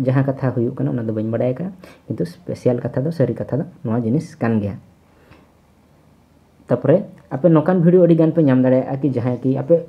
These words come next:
ᱟᱯᱮ ᱱᱤᱡᱮᱛᱮ ᱥᱟᱨᱪ ᱯᱮ, ᱦᱮᱞᱟ, ᱥᱴᱟᱰᱤ ᱯᱮ ᱱᱚᱣᱟ ᱡᱤᱱᱤᱥᱴᱟᱝ ᱥᱟᱹᱨᱤ ᱢᱟᱱᱮ ᱪᱮᱫ ᱞᱮᱠᱟ ᱵᱩᱡᱷᱟᱹᱜ ᱠᱟᱱᱟ᱾ ᱦᱟᱱᱟ ᱨᱮᱭᱟᱜ ᱤᱫᱤ ᱠᱟᱛᱮᱫ ᱦᱟᱸᱰᱮᱢ ᱞᱟᱜᱟᱣ ᱠᱟᱜᱼᱟ, ᱱᱟᱸᱰᱮᱱᱟᱜ ᱤᱫᱤ ᱠᱟᱛᱮᱫ ᱚᱸᱰᱮᱢ ᱞᱟᱜᱟᱣ ᱠᱟᱜᱼᱟ, ᱚᱱᱟ ᱪᱮᱫ ᱞᱮᱠᱟ ᱵᱩᱡᱷᱟᱹᱜ ᱠᱟᱱᱟ? ᱟᱨ ᱡᱟᱦᱟᱸ ᱞᱟᱹᱭ ᱠᱮᱜᱼᱟ ᱢᱟᱱᱮ ᱡᱟᱦᱟᱸᱭ ᱫᱮᱵᱽᱱᱟᱜᱚᱨᱤ ᱵᱟᱰᱟᱭᱟ ᱵᱟ ᱦᱤᱱᱫᱤ ᱵᱟᱰᱟᱭᱟ, ᱵᱟᱠᱷᱟᱱ ᱤᱝᱞᱤᱥᱮ ᱵᱟᱰᱟᱭᱟ, ᱟᱯᱮ ᱱᱚᱣᱟ ᱯᱟᱲᱦᱟᱣ ᱦᱚᱪᱚᱭᱮ ᱯᱮ᱾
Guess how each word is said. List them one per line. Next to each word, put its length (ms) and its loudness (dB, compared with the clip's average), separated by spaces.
ᱟᱯᱮ 180 -2
ᱱᱤᱡᱮᱛᱮ 340 4
ᱥᱟᱨᱪ 480 0
ᱯᱮ, 80 0
ᱦᱮᱞᱟ, 220 0
ᱥᱴᱟᱰᱤ 340 2
ᱯᱮ 120 4
ᱱᱚᱣᱟ 220 2
ᱡᱤᱱᱤᱥᱴᱟᱝ 440 0
ᱥᱟᱹᱨᱤ 440 0
ᱢᱟᱱᱮ 220 0
ᱪᱮᱫ 160 -4
ᱞᱮᱠᱟ 160 0
ᱵᱩᱡᱷᱟᱹᱜ 340 -4
ᱠᱟᱱᱟ᱾ 180 -8
ᱦᱟᱱᱟ 320 -6
ᱨᱮᱭᱟᱜ 280 0
ᱤᱫᱤ 180 -4
ᱠᱟᱛᱮᱫ 220 -2
ᱦᱟᱸᱰᱮᱢ 240 -4
ᱞᱟᱜᱟᱣ 240 0
ᱠᱟᱜᱼᱟ, 160 -4
ᱱᱟᱸᱰᱮᱱᱟᱜ 320 -4
ᱤᱫᱤ 80 -4
ᱠᱟᱛᱮᱫ 240 -6
ᱚᱸᱰᱮᱢ 240 -6
ᱞᱟᱜᱟᱣ 240 -6
ᱠᱟᱜᱼᱟ, 160 -12
ᱚᱱᱟ 120 -2
ᱪᱮᱫ 140 -8
ᱞᱮᱠᱟ 180 -4
ᱵᱩᱡᱷᱟᱹᱜ 240 -6
ᱠᱟᱱᱟ? 160 -8
ᱟᱨ 160 -2
ᱡᱟᱦᱟᱸ 300 0
ᱞᱟᱹᱭ 160 6
ᱠᱮᱜᱼᱟ 200 -2
ᱢᱟᱱᱮ 280 2
ᱡᱟᱦᱟᱸᱭ 320 2
ᱫᱮᱵᱽᱱᱟᱜᱚᱨᱤ 480 4
ᱵᱟᱰᱟᱭᱟ 380 2
ᱵᱟ 140 0
ᱦᱤᱱᱫᱤ 260 4
ᱵᱟᱰᱟᱭᱟ, 260 4
ᱵᱟᱠᱷᱟᱱ 240 -2
ᱤᱝᱞᱤᱥᱮ 320 2
ᱵᱟᱰᱟᱭᱟ, 280 2
ᱟᱯᱮ 180 0
ᱱᱚᱣᱟ 220 4
ᱯᱟᱲᱦᱟᱣ 360 2
ᱦᱚᱪᱚᱭᱮ 240 4
ᱯᱮ᱾ 160 0